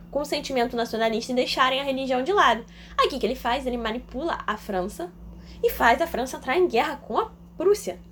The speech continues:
Aí a galera, né, fica abalada, se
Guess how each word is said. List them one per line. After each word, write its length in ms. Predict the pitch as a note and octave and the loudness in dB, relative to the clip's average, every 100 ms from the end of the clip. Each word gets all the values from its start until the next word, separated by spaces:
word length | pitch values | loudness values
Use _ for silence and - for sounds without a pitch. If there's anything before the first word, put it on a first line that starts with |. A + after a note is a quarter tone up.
| - - - - - - - - - - - - - - | -20 -20 -20 -18 -18 -18 -18 -18 -18 -20 -20 -20 -20 -4
Aí 440 | - G4 G4 F4 A#4 | 6 8 8 6 4
a 80 | G4 | 6
galera, 480 | A#3+ F3 F3+ F3+ | 6 8 6 6
né, 180 | F3 G#3 | 2 -2
fica 460 | - F#3 - F3 - - - - - | -4 -6 -2 -4 -4 -16 -20 -20 -4
abalada, 880 | C3+ D3 F3+ A#3+ G3+ F3+ F#3+ D#4 - - - - - - | -2 6 8 10 8 8 4 -4 -6 -14 -20 -20 -20 -16
se 220 | - - | -12 -6